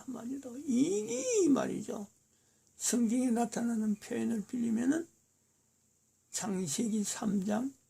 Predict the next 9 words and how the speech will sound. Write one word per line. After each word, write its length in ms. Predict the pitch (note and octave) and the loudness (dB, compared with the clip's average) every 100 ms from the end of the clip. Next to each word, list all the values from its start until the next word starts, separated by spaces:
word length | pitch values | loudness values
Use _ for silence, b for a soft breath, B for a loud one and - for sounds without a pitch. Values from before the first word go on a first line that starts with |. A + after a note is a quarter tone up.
| _ _ | _ _
일 180 | G#3 G#3+ | -2 -2
절에 240 | - C#4 | -2 -2
있는 260 | G3 - G2 | 0 0 -2
말씀, 540 | G3 F#3 D#3+ - F#3 - _ b b b b b b | -2 -4 -4 -4 -6 -8 _ b b b b b b
하나님이 880 | - C4+ C#4 C4+ C4+ A#3+ C4+ D#4+ D#4+ - | -6 0 4 6 6 8 10 8 4 0
지으신 680 | D4 C4+ A#3 G#3+ D4+ D4 D4 | 2 6 6 4 2 2 0
들짐승 800 | - B3 A#3+ A#3 G3+ - B3 G3+ | -2 0 2 4 4 2 2 2
중에 640 | A#3 A3+ G#3 F3+ F3 - _ _ _ _ _ | 2 2 0 -2 -8 -12 _ _ _ _ _
뱀이 460 | D#3+ F3+ A#3+ D4+ | -2 4 6 6